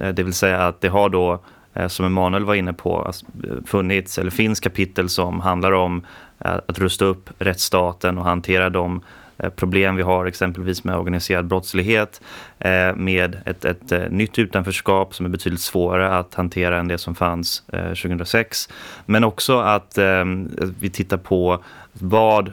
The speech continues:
vad krävs för att Sverige ska fortsätta vara en, en innovativ och konkurrenskraftig ekonomi. Det är minst lika viktigt som att titta på frågorna kopplat till lag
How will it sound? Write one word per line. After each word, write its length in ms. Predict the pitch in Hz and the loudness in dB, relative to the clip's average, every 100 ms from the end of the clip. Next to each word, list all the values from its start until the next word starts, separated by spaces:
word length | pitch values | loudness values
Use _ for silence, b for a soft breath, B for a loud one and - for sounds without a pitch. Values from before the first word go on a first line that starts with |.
| - | -2
vad 240 | 104 101 | 0 0
krävs 400 | - 104 101 95 | 2 2 4 2
för 60 | 98 | -2
att 80 | |
Sverige 240 | - 95 87 | 0 0 0
ska 160 | - | 0
fortsätta 340 | 90 98 90 92 | -2 -2 -2 0
vara 440 | 90 90 87 87 | 2 4 2 2
en, 440 | 92 87 85 85 85 B B B B - | 0 0 0 -4 -6 B B B B -2
en 320 | 90 87 85 | 0 0 -2
innovativ 1040 | - 104 101 92 92 - 98 95 90 87 85 | 0 2 2 0 -2 0 0 0 -2 -4 -4
och 240 | 85 87 - - | -6 -6 -12 -4
konkurrenskraftig 1040 | 98 92 98 92 85 - 92 90 - 87 | -2 2 2 2 -2 -2 -2 -2 -4 -4
ekonomi. 640 | 90 - 90 87 98 78 87 | -4 -2 0 2 0 -4 -6
Det 200 | 90 104 | 0 2
är 40 | 107 | 4
minst 340 | 110 110 - | 2 0 -2
lika 200 | 98 95 | -2 0
viktigt 360 | 90 87 90 - | -2 -2 -6 -4
som 120 | 90 | -4
att 80 | 87 | -4
titta 200 | 90 87 | -6 -4
på 100 | - | -2
frågorna 340 | 101 87 87 | 0 0 -2
kopplat 340 | - 87 87 | -2 -2 -4
till 280 | - 85 82 B B B - | -4 -4 -4 B B B -4
lag 500 | 92 87 85 85 | 0 2 0 -4